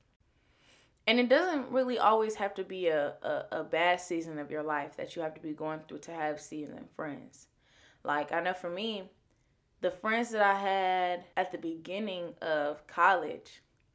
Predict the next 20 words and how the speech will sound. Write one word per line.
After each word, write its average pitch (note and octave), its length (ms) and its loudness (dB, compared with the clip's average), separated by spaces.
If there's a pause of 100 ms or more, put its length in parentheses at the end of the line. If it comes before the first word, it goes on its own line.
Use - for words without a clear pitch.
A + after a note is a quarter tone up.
are D#3+ 200 2
not F#3 380 2
exactly F3+ 640 -2
the D3+ 180 -6
same D#3 460 -6
friends D3+ 600 -6 (340)
that D3+ 120 0
I'm D3 340 -2
leaving F#3 360 -6
college - 480 -6
with. - 300 -6 (1080)
It's - 180 -18
been E3 480 -4
no D3+ 180 -2
beef, C4+ 520 -6 (840)
no G3+ 220 -4
beef, B3+ 400 -4 (180)
no F3 380 -10
issues, A3+ 880 -6
no F3+ 560 -8